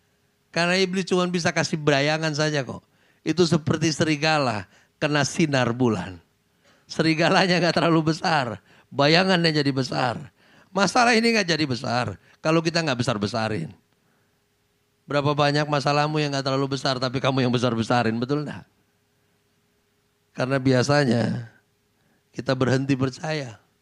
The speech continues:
Orang kalau berhenti percaya, dia pindah. Dia pindah dari tempat dia yang seharusnya. Karena itu, tetap terikat dengan Tuhan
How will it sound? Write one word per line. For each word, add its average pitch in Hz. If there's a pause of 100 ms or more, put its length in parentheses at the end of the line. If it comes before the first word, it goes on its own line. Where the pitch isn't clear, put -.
(800)
Orang 185
kalau 165
berhenti 147
percaya, 135 (720)
dia 131
pindah. 131 (2000)
Dia 143
pindah 156
dari 135
tempat 131
dia 139
yang 131
seharusnya. - (880)
Karena 127
itu, 139 (1700)
tetap 151
terikat 160
dengan 143
Tuhan 113